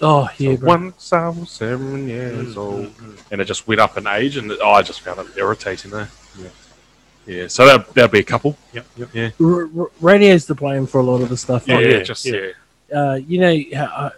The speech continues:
Speaker 1: uh, probably top of my list right now is, um, That's All She Wrote.
Speaker 2: Mm.
Speaker 1: And I knew,
Speaker 2: Yeah.
Speaker 1: I knew it was gonna happen,
Speaker 2: Mm.
Speaker 1: but I sit at work,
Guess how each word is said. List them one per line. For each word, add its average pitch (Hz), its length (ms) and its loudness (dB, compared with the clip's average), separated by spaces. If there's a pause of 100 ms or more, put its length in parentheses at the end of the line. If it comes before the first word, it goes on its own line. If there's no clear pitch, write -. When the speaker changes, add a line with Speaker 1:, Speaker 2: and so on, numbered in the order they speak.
(160)
Speaker 1:
uh, 139 220 -6 (160)
probably 190 240 -2
top 160 200 -2
of 147 60 -4
my 131 200 -4
list 127 180 -8
right 127 160 -6
now 127 320 -6
is, 123 320 -8
um, 123 440 -10 (460)
That's 131 180 -14
All 127 120 -8
She - 160 -12
Wrote. 123 220 -6 (580)
Speaker 2:
Mm. 113 120 -20 (200)
Speaker 1:
And 127 480 -8
I 131 60 -4
knew, 156 280 8 (180)
Speaker 2:
Yeah. 143 140 -8
Speaker 1:
I 151 60 2
knew 175 200 4
it 170 40 2
was 151 120 -2
gonna 139 220 -2
happen, 160 460 0 (200)
Speaker 2:
Mm. 117 180 -12
Speaker 1:
but 131 140 0
I 131 40 0
sit 160 180 4
at 135 140 2
work, 151 260 4